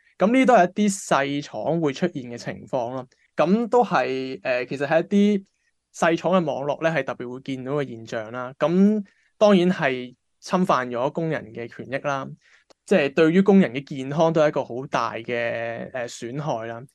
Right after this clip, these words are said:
我哋近排開始咧，都見到好多工人嘅，嘅抗議嘅。咁係因為就其實近排嗰個經-，即係環球嗰個經濟都有啲變化啦。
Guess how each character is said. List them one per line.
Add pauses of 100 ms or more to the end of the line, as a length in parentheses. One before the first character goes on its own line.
(400)
我
哋
近
排
開
始
咧，
都
見
到
好
多
工
人
嘅，
嘅
抗
議
嘅。 (360)
咁
係
因
為
就
其
實
近
排 (180)
嗰
個
經-，
即
係
環
球
嗰
個
經
濟
都
有
啲
變
化
啦。